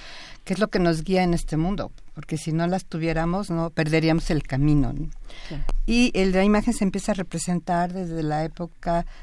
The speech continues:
Speaker 1: de la pintura rupestre, se puede, se puede ver en cantidad de lugares y sitios. México, hay lugares maravillosos en Baja California que
Speaker 2: Ujú.
Speaker 1: hay que ir a visitar. En la Sierra de San Francisco, que no se sabe bien a bien cómo se hicieron,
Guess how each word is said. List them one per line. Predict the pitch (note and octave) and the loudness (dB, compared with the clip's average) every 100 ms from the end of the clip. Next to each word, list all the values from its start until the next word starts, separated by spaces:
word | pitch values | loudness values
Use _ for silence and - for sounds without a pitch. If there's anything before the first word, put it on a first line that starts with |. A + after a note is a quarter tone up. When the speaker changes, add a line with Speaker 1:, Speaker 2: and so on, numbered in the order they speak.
| - | -4
Speaker 1:
de | D#3+ | 4
la | D#3+ | 4
pintura | E3 E3 D#3 E3+ E3+ | 6 2 2 0 0
rupestre, | D#3+ D3+ D#3+ - F3+ | 0 -4 -4 -4 -6
se | - | -8
puede, | - D#3+ D#3+ C#3+ | -4 -2 0 -2
se | - D#3 | -6 -4
puede | F3 F3+ F#3+ | 2 4 4
ver | E3+ F#3 - - - - - - F3 | 4 0 -2 -14 -20 -20 -20 -18 -6
en | F3+ F#3+ | -2 2
cantidad | F#3 E3+ F#3 | 2 2 2
de | F#3+ | 2
lugares | F#3+ E3 E3 F3 | 4 2 2 -2
y | - | -6
sitios. | D#3+ - F3+ | -8 -6 -2
México, | F3 E3+ - - - E3+ D#3 | 0 0 -4 -12 -8 -4 -2
hay | D3 | -2
lugares | D#3 D#3 D#3 D#3+ - | -4 -4 -2 -4 -2
maravillosos | D#3 D3 D3 D3 D#3 D#3 E3 | 2 4 2 0 -2 -4 -6
en | D3+ | -4
Baja | D3 D3+ D#3+ | -4 -4 -6
California | B2+ C3 - C3+ C#3 D3+ | -6 -6 -6 -4 0 -2
que | D3+ F#3+ - | -2 -6 -4
Speaker 2:
Ujú. | |
Speaker 1:
hay | D3 D3+ | -2 -2
que | D3+ | -2
ir | D3 | 0
a | C#3 | -2
visitar. | C3+ - A2 - C3 G#3+ - - - - - - - | -4 -6 -6 -6 -4 -6 -10 -16 -14 -14 -14 -16 -2
En | D3+ | 0
la | D#3 | 2
Sierra | E3 E3+ | 2 0
de | |
San | E3+ C#3+ | 2 0
Francisco, | C#3+ C#3+ - D#3+ D#3 - G3 A3+ - | 0 -2 -2 -4 -6 -2 0 0 -6
que | - E3 D#3+ D3+ - | -8 -4 -2 -4 -4
no | E3 G#3 | 0 2
se | G#3+ | 0
sabe | F3+ F#3+ F#3 F#3 E3+ | 0 2 2 2 0
bien | F3 F3 | 0 0
a | E3+ | -2
bien | E3 D#3+ | -2 -4
cómo | - G3 G#3+ | -2 0 2
se | G#3+ D#3+ | 0 -2
hicieron, | C#3+ - E3 D#3+ D3+ E3+ | -4 -4 0 2 2 0